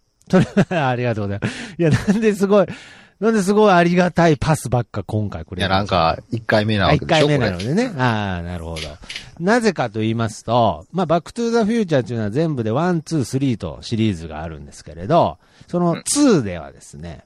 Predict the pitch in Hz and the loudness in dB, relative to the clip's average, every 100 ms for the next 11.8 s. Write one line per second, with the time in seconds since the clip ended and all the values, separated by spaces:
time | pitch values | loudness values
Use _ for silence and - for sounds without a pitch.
0 | - 190 320 262 170 110 95 90 90 98 | -4 2 2 2 0 -2 -6 -8 -10 -8
1 | 95 82 - 78 - _ - - 95 131 | -8 -10 -16 -20 -20 _ -20 -16 -4 -2
2 | 90 - _ _ 85 82 - 170 180 180 | -2 -8 _ _ 0 0 -2 -2 0 -2
3 | - 214 214 202 208 202 190 190 180 - | -2 -2 2 2 2 2 2 2 -2 -2
4 | 214 202 196 190 190 202 175 175 196 208 | 0 2 2 2 -2 -6 -4 -2 0 2
5 | 202 185 170 190 208 175 147 170 160 147 | 4 4 4 4 4 4 2 2 4 4
6 | 127 156 226 160 160 170 254 233 165 123 | 2 2 2 2 2 4 4 2 2 2
7 | 175 190 202 202 143 92 78 76 - - | 4 4 2 0 -2 -4 -12 -16 -20 -20
8 | 82 98 127 - _ _ - 107 123 - | -18 -10 -10 -12 _ _ -2 0 0 4
9 | 165 170 196 180 120 - - 381 - 294 | 6 8 8 8 8 6 2 0 2 2
10 | 247 185 175 147 135 127 147 185 175 208 | 4 6 6 6 4 2 2 0 2 2
11 | 208 202 220 151 104 - 90 | 2 0 -2 -2 -4 -10 -20